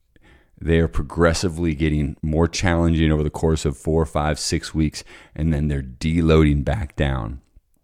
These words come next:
Because without some sort of a deload week, and to be clear, a deload week is where you drop the volume of total reps and sets,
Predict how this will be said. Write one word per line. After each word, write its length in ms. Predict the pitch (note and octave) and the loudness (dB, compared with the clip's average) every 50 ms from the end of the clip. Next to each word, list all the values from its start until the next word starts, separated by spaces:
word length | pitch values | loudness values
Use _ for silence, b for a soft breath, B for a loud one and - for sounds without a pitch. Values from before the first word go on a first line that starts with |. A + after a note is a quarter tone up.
| _ _ _ _ - - - | _ _ _ _ -20 -12 -10
Because 300 | - - - E2 D2+ E2+ | -4 -2 0 0 2 2
without 580 | E2+ D#2 - - - F2 F#2 G2+ G#2 - B B B B B | 0 -2 -2 -4 -4 0 2 2 2 2 B B B B B
some 260 | - - - G#2 F#2+ | -10 -4 -2 -2 0
sort 220 | - - G2 F2+ E2+ | 0 2 2 2 2
of 80 | C#2+ | 2
a 60 | D2 C2+ | 0 -4
deload 640 | C2 C2 - E2+ F2 F2+ F2+ F2 E2+ E2+ E2+ E2 | -2 0 2 4 4 6 6 8 8 6 6 4
week, 420 | E2 F2 F2 F2+ F#2+ - - - B B B B B B | 4 2 2 2 2 -2 -6 -12 B B B B B B
and 360 | - C#2+ D2+ D2 C#2 - - - - | -6 -6 -4 -4 -6 -8 -10 -14 -12
to 120 | - C#2+ | -6 -2
be 100 | D2+ F#2+ | -2 -2
clear, 340 | G2 - - A#2+ G2+ E2 D2 | -2 -2 2 4 4 4 4
a 80 | C#2 C#2 | 2 0
deload 500 | C#2 C2+ F2+ F#2 G2 F#2+ F2 D#2+ D#2 D2 | -2 0 2 4 6 6 6 6 6 4
week 260 | D#2 D2+ D2 - C#2+ | 2 0 0 -2 -4
is 120 | C#2+ - | -8 -6
where 100 | D2 C2+ | -6 -8
you 160 | C2+ C2+ C#2 | -8 -8 -10
drop 500 | B1+ - - - D#2+ D2 D#2 D#2+ - - | -12 -14 -10 -8 -8 -6 -6 -8 -10 -8
the 100 | - D2+ | -8 -8
volume 720 | C#2 C2 C2 C#2+ C2+ C2+ C#2+ C#2+ C#2+ C#2+ C#2 B1+ B1+ B1+ - - | -8 -8 -8 -8 -6 -4 -4 -2 -2 -2 -4 -4 -6 -8 -8 -4
of 340 | C2+ C2+ C2 B1 - - - | -4 -2 -2 -4 -6 -10 -14
total 480 | - - - D2+ D2+ D2 C#2+ C#2 C2+ | -10 -6 -4 -2 -2 0 -2 -4 -4
reps 400 | C2 C2+ C2+ C2+ - - - - | -4 -4 -4 -4 -6 -6 -8 -10
and 100 | - C2 | -8 -8
sets, 540 | - - - - F#2 F#2+ - - - - - | -8 -4 0 2 2 2 2 -2 -6 -10 -10